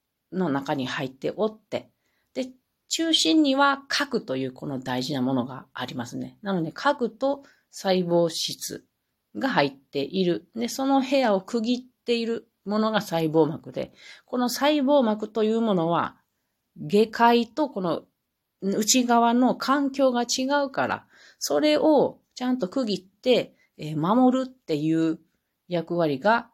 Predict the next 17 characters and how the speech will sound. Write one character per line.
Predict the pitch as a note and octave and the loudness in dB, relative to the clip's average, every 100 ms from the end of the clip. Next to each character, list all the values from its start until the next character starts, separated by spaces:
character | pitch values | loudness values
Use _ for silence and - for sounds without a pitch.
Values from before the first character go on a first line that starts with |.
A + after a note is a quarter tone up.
| _ - | _ -12
え | A2+ A#2 G#2+ G2 - - | -8 -6 -6 -8 -12 -14
ー、 | |
細 | - C#3+ | -8 -6
胞 | C#3 C3+ | -2 -2
膜 | B2+ B2+ A#2 | -2 -4 -8
で | A2+ | -8
あ | C3 | -8
る | D3+ | -10
と | C3+ | -8
い | B2+ | -6
う | B2 | -6
こ | C3+ | -8
と | A#2+ | -10
で | G#2+ | -10
す。 | - - E3 | -12 -10 -6
め | |
っ | D#3 | -6